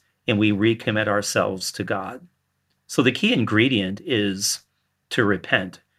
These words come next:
to give it over to God, because anything we give over to God, the devil can no longer use that against us.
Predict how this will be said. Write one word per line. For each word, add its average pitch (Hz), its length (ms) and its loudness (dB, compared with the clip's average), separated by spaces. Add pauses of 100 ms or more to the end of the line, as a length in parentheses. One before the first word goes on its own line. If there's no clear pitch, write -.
(120)
to 123 100 -2
give 113 180 6
it 107 100 6
over 101 240 4
to - 140 -6
God, 98 360 2
because 117 380 -4 (460)
anything 131 340 4
we 117 100 4
give 110 200 4
over 107 240 4
to - 140 -4
God, 143 500 4 (400)
the 120 100 2
devil 110 300 4
can 113 200 0
no 101 160 4
longer 101 300 0
use 95 380 -2
that 90 340 0
against 104 460 -6
us. - 360 -8